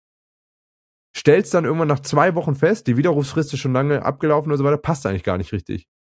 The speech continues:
Scheiße, so. Was machst du jetzt, ne? Und solche Schnapper gibt's ja durchaus auch immer. Und da mal irgendwie drauf zu schauen und zu gucken, was es da noch irgendwie gibt, ist sicherlich nicht verkehrt.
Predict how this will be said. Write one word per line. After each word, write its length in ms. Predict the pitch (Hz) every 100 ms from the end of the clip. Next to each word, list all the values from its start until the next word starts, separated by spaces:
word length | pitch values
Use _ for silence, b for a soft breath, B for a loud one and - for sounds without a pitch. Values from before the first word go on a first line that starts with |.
| _
Scheiße, 380 | - 131 139 98
so. 260 | 87 87 - _ _
Was 100 | 104
machst 240 | 110 143 -
du 60 |
jetzt, 180 | 95 -
ne? 240 | 90 110 - _ _ _ _ -
Und 120 | 120
solche 260 | 147 175
Schnapper 360 | 185 175 175 175
gibt's 180 | 143 139
ja 60 |
durchaus 360 | 139 147 143 143
auch 220 | 123 160
immer. 360 | 170 170 190 196 _ _ _ _ _ -
Und 160 | 120
da 140 | 131 143
mal 160 | 160
irgendwie 260 | 147 143 127
drauf 320 | 107 117 147
zu 100 | -
schauen 300 | 135 110 110
und 100 | 107
zu 120 | -
gucken, 280 | - 156 117
was 140 | 110 107
es 100 | 104
da 160 | 107
noch 140 | 123 110
irgendwie 260 | 107 104
gibt, 220 | 101 117 _ _ _ -
ist 120 | 110
sicherlich 320 | 147 170 143
nicht 120 | 135 -
verkehrt. 460 | 120 - 135 190